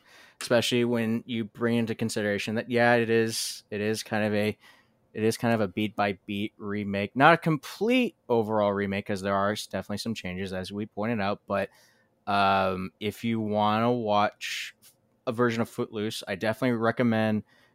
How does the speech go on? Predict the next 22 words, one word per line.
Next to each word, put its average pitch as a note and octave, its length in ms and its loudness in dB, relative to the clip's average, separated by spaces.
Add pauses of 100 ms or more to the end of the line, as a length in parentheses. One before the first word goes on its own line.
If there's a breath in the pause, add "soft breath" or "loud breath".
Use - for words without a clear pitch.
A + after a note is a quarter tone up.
definitely G3+ 280 12
watch F3+ 240 8
the F3+ 100 2
ori-, F3 220 2
definitely C3+ 320 4
watch D3 480 -2
the B2+ 120 -4
original B2+ 280 2
Kevin C3 200 0
Bacon A#2+ 240 0
version, A2+ 360 -2 (200)
and G#2+ 120 -2
then G#2+ 240 2
definitely A2+ 420 0
give, G#2 500 -2 (360)
if A2+ 120 -8
you B2 140 6
are A#2 220 8
curious A2+ 300 -2
to A2 60 -8
see A#2 180 0
how G#2+ 540 0